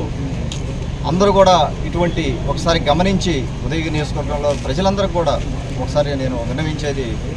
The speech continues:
ఇది చాలా దుర్మార్గం. ఇటువంటి, ఇటువంటి, ఇటువంటి పోకడ దుర్మార్గం. ఎవరు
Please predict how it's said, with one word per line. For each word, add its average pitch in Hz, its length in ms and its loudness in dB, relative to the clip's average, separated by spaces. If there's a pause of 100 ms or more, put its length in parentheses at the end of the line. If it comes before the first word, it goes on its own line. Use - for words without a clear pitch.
(580)
ఇది 170 300 -4
చాలా 147 120 -4
దుర్మార్గం. 170 540 2
ఇటువంటి, 143 380 -4 (480)
ఇటువంటి, - 340 -4
ఇటువంటి - 600 -4
పోకడ - 340 0
దుర్మార్గం. 143 840 -2
ఎవరు 170 460 0